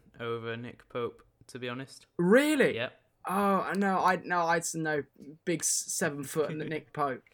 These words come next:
Speaker 2: Uh, um,
Speaker 1: Lanky boy.
Speaker 2: big boy Nick Pope.
Speaker 1: Yeah.
Speaker 2: No, <laughs> yeah, I,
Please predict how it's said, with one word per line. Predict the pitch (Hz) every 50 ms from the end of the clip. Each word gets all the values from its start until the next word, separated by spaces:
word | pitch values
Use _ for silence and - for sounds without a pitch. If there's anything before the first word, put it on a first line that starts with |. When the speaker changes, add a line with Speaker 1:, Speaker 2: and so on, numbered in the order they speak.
| - -
Speaker 2:
Uh, | 127 143 143 139 127 - -
um, | 196 185 170 160 151 147 131 113
Speaker 1:
Lanky | 107 107 113 113 - - 120 117
boy. | 113 113 110 110
Speaker 2:
big | - 190 175 165 175
boy | 180 170 170
Nick | 160 151 - -
Pope. | - 180 151 147 143 - - - -
Speaker 1:
Yeah. | 120 123 123
Speaker 2:
No, | 170 160 151 147
<laughs> |
yeah, | 147 165 160 - 185 190 147 131 -
I, | 143 165